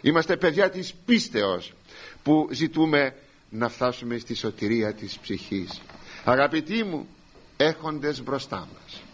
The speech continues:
το γεγονός της ενανθρωπίσεως του Θεού Λόγου,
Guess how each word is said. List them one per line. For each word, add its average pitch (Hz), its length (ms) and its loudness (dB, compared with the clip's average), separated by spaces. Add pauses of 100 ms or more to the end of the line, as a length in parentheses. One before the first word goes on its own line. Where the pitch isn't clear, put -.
(480)
το 165 120 8
γεγονός 190 760 2 (200)
της 175 200 -4
ενανθρωπίσεως 175 1080 -2 (220)
του 147 120 0
Θεού 170 360 0 (140)
Λόγου, 110 460 0